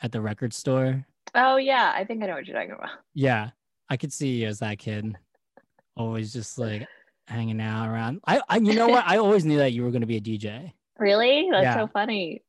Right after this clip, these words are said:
Speaker 1: Yeah, you
Speaker 2: That's
Speaker 1: just
Speaker 2: so
Speaker 1: had that
Speaker 2: funny.
Speaker 1: it girl look. You know, you were always doing it. It was great.
Speaker 2: It all, couldn't get off the dance floor. Definitely. I
Speaker 1: Y-
Speaker 2: think that's, I think climbing on top of speakers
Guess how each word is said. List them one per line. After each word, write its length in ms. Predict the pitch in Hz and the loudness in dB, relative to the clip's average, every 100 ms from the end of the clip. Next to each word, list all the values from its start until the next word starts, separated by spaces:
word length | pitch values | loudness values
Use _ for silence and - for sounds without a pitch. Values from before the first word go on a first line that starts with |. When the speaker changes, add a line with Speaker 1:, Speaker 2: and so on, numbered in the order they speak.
| _ | _
Speaker 1:
Yeah, 180 | 143 117 | -4 -4
you 60 | 117 | -2
Speaker 2:
That's 120 | 165 196 | 0 0
Speaker 1:
just 80 | 202 | 2
Speaker 2:
so 60 | |
Speaker 1:
had 140 | 214 214 | 0 2
that 220 | 208 170 | 2 2
Speaker 2:
funny. 100 | 147 | -2
Speaker 1:
it 20 | 147 | -4
girl 240 | 156 147 | -2 0
look. 300 | 131 127 123 131 | 0 -2 -2 -4
You 100 | 123 | -2
know, 160 | 123 | -2
you 160 | 123 120 | -2 -2
were 80 | 123 | -2
always 380 | 120 123 123 | -2 -2 -4
doing 260 | 117 113 117 | -4 -4 -2
it. 300 | 120 120 135 _ 135 | -2 -4 -8 _ -10
It 20 | |
was 100 | 120 | -8
great. 340 | 110 107 104 - _ _ | -6 -8 -10 -14 _ _
Speaker 2:
It 60 | - | -6
all, 220 | 160 165 - | -4 -4 0
couldn't 200 | 214 214 | 0 2
get 120 | 208 | 2
off 160 | 190 - | 0 0
the 60 | |
dance 280 | 165 143 139 | -2 -2 -4
floor. 300 | - 92 160 _ | -6 -6 -10 _
Definitely. 600 | 151 139 139 131 127 156 _ | -6 -6 -8 -10 -12 -14 _
I 60 | 156 | -8
Speaker 1:
Y- 40 | 170 | -6
Speaker 2:
think 180 | 170 | -4
that's, 260 | - 151 - 170 | -2 -2 -2 -6
I 80 | |
think 220 | 185 196 - | -4 -4 -4
climbing 420 | - 165 170 165 | 0 0 0 -2
on 140 | 151 | -2
top 240 | 147 147 - | -2 -2 -4
of 140 | 139 | -12
speakers 600 | - 143 139 135 120 - | -10 -6 -4 -4 -6 -8